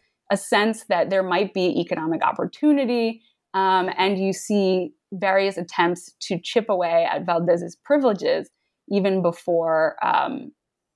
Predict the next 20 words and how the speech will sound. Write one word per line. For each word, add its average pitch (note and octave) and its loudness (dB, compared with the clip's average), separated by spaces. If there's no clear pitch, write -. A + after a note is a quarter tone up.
uh, F3 0
you F#3 2
know, E3+ 2
before E3 0
eventually G3 2
privileges F3 -2
are E3 -2
gonna E3 2
be D#3 -4
abolished. G3 0
But E3+ 0
at F#3+ -2
this F#3 -2
point F3+ 2
in E3+ 2
eighteen F3+ -4
oh F3 0
eight, F#3+ 2
it F#3+ -4
becomes G3+ 0